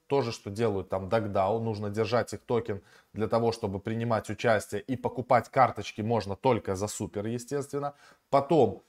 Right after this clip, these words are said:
нужно стейкать будет фармить, то есть, опять же, пулы ликвидности, опять же, вы стейкаете, замораживаете свои монеты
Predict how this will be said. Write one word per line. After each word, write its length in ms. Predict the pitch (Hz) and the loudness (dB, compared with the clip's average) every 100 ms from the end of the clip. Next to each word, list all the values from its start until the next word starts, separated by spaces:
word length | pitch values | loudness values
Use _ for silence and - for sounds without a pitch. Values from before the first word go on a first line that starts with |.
| _ | _
нужно 360 | 123 160 123 120 | -2 0 2 0
стейкать 600 | - - 123 107 151 - _ _ - | 0 4 4 4 -2 -4 _ _ -10
будет 420 | 110 131 123 120 | -4 -2 -2 -2
фармить, 600 | - 131 110 107 139 - _ | 4 8 8 6 -6 -10 _
то 100 | - | -6
есть, 200 | 98 95 | -6 -4
опять 300 | 98 - 120 | -6 2 2
же, 100 | 98 | 2
пулы 260 | 95 117 123 | -4 0 2
ликвидности, 760 | 104 101 123 160 151 147 139 - | 2 0 -2 0 0 -2 -4 0
опять 380 | 113 - 123 98 | 0 4 2 2
же, 100 | 98 | -2
вы 100 | 110 | -4
стейкаете, 640 | - 139 120 - 92 92 | 2 4 4 2 -6 -6
замораживаете 800 | 92 107 123 117 95 92 90 - | -4 2 8 8 6 -4 -4 -8
свои 260 | - 101 101 | -6 -4 -2
монеты 540 | 110 139 175 156 151 | -2 -2 -2 0 -2